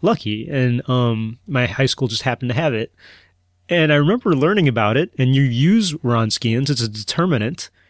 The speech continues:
It's this calculation you do, uh, and you can perform this calculation and produce the Wronskian to find out if two different functions in math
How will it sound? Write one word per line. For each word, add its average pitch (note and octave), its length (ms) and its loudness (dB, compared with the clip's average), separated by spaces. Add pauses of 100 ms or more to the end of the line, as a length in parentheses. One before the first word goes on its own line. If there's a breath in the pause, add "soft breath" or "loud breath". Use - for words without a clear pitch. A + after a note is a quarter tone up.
(180)
It's - 180 -2
this C3 160 0
calculation D3 720 0
you A#2+ 180 2
do, A2 400 0 (500 soft breath)
uh, A2+ 380 0 (500)
and C3 420 0 (240)
you D3 380 2
can C3 460 0
perform E3+ 480 0
this D3 120 0
calculation B2+ 640 -2
and A2+ 140 -4
produce A#2+ 360 0
the C#3+ 120 -2
Wronskian A#2+ 560 0
to - 60 -8
find B2+ 340 -2
out A#2 240 0
if A#2 320 -4 (420 loud breath)
two - 180 0
different D3+ 400 0
functions E3 840 -4 (240)
in A2+ 200 -2
math G#2+ 440 -2